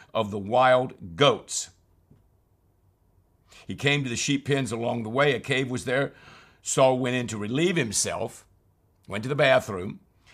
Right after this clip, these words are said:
David and his men were far back in the cave, and the men said, "This is the very day the Lord spoke of when he said to you, 'I will give your enemy into your hands for you to deal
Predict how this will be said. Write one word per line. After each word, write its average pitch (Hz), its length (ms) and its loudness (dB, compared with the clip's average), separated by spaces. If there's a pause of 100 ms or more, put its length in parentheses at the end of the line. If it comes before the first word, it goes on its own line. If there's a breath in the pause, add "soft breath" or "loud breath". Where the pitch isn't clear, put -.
(180 soft breath)
David 147 300 2
and 139 40 2
his 117 140 0
men 131 280 0
were 120 140 -2
far 143 320 6
back 135 280 4
in 123 80 -4
the 123 60 -4
cave, 120 440 0
and 101 160 -6
the 101 60 -4
men 123 260 -2
said, 113 340 -2
"This 123 220 -4
is 123 80 -8
the 98 80 -8
very 120 260 0
day 117 440 -2 (440 soft breath)
the 117 120 -2
Lord 113 300 0
spoke 117 480 -2
of 92 260 -2 (120)
when 110 180 -6
he 113 80 -4
said 113 260 -2
to 107 60 -6
you, 107 160 -6
'I 107 120 4
will 107 140 -4
give 120 240 -4
your 120 140 -4
enemy 131 320 -4
into 107 180 -8
your 104 80 -6
hands 110 300 -6
for 101 80 -10
you 104 160 -6
to 101 80 -8
deal 110 440 -6